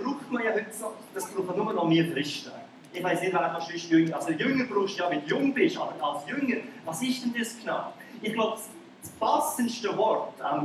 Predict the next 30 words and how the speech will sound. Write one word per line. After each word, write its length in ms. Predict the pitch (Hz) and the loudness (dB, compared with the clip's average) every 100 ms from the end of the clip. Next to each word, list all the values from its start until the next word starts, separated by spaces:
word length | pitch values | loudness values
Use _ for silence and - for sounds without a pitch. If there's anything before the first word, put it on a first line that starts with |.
| 320 | 0
in 100 | - | 2
der 100 | 320 | 0
Schweiz, 500 | - - - - - | 2 2 0 0 -4
sag 200 | - - | -4 -4
ich 140 | 151 | -4
mal, 460 | 135 123 127 - - - - - | -2 0 2 0 -4 -14 -20 -6
das, 160 | 185 190 | -2 0
was 200 | 214 202 | 0 0
der 200 | 196 - | -2 2
Inhalt 500 | 277 285 240 165 - | 4 6 6 4 2
von 80 | - | -2
dem 140 | 190 190 | 0 0
am 120 | 180 | 0
besten 360 | 202 226 - | 0 -2 -4
würde 160 | 185 165 | -6 -4
übersetzen, 560 | - - 185 185 - 160 | -4 -4 -4 -4 2 0
ist, 140 | - - - - - - | 0 -14 -20 -20 -8 2
„Komm 280 | 196 226 | 2 4
und 260 | - 170 - | 0 -2 -4
bist 260 | 190 - 165 | -6 -4 0
mein 200 | 160 131 | 2 4
Lehrling.“ 720 | 120 120 143 147 131 123 - - - - - - - - - - - - - _ _ _ - - - | 4 4 4 2 0 -6 -8 -16 -20 -20 -20 -20 -20 -20 -20 -20 -20 -20 -20 _ _ _ -18 -18 0
Bist 260 | 240 240 240 | 2 2 2
mein 220 | 233 190 | 2 4
Lehrling, 560 | 143 147 - - 160 | 4 4 4 0 0
mach 200 | - - | 0 2
eine 220 | - 185 151 | 2 4 4
Lehre 520 | 147 202 226 139 113 - - - | 6 6 6 4 2 -8 -16 -4
bei 100 | 175 | 0
mir. 240 | 180 127 | 2 2